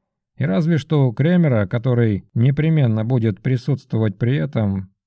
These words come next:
быть может, мелькнёт в белёсых глазах огонёк оживления, как бывало у меня всякий раз, когда я наблюдала подобное зрелище. Мне нравилось. Мне чертовски это нравилось.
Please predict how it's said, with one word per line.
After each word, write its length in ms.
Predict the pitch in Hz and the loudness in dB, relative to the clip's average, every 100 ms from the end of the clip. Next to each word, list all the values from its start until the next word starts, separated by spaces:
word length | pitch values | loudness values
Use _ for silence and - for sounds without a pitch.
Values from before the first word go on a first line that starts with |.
| _ - | _ -6
быть 180 | 156 170 | -6 -2
может, 380 | 165 147 143 | 0 0 0
мелькнёт 800 | 127 127 113 131 135 170 147 - _ | 0 0 -2 0 0 0 -2 -8 _
в 120 | 107 | -6
белёсых 520 | 98 120 120 110 113 95 | -2 0 0 -2 -4 -2
глазах 480 | 104 110 120 143 | -2 -2 -2 -2
огонёк 420 | 123 110 104 117 127 | -2 -2 -2 -2 -2
оживления, 720 | 110 147 156 139 104 104 92 _ _ _ _ | -2 0 0 2 0 -2 -6 _ _ _ _
как 180 | 147 | -4
бывало 340 | 135 135 139 135 | 0 4 4 4
у 60 | |
меня 320 | 127 127 127 117 | 2 2 0 -2
всякий 320 | 127 117 127 | -4 -2 -2
раз, 260 | 135 143 | 0 0
когда 300 | - 107 107 | -2 -2 0
я 80 | 110 | 0
наблюдала 520 | 107 101 104 120 120 | 0 -2 -2 0 0
подобное 600 | 110 113 104 107 107 110 | -2 -2 0 -2 0 -2
зрелище. 600 | 113 110 95 92 - - - _ _ | 0 0 -2 -4 -8 -12 -14 _ _
Мне 240 | 139 160 | -2 2
нравилось. 520 | 139 113 98 - 139 _ _ _ _ _ - | 2 0 -2 -6 -12 _ _ _ _ _ -2
Мне 260 | 110 156 | 2 2
чертовски 600 | 170 165 143 190 190 - 170 | 2 -2 -2 -4 -4 -2 -2
это 200 | 170 175 | 2 2
нравилось. 680 | 185 185 139 110 - - | 4 4 2 0 -6 -12